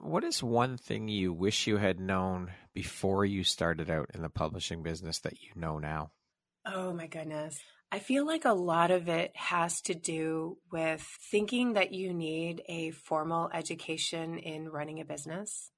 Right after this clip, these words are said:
Speaker 2: Because I'm gonna go back to this quote, right? "Everything
Speaker 1: Yep.
Speaker 2: is figure outable."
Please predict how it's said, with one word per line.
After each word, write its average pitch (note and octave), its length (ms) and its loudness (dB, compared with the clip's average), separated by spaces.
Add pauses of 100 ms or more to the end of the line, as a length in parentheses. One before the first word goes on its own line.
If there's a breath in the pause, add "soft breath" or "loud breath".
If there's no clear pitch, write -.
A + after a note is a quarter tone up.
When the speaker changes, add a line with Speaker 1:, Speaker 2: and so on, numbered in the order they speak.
(120)
Speaker 2:
Because A3 380 4
I'm G3 160 10
gonna B3 140 4
go B3+ 180 8
back F3+ 340 10
to D#3+ 600 2
this E3+ 180 -2
quote, - 540 2
right? E3 360 2 (340 soft breath)
"Everything B3 520 4
Speaker 1:
Yep. A#3+ 100 2
Speaker 2:
is G#3 140 -2
figure F3 380 0
outable." D3 480 2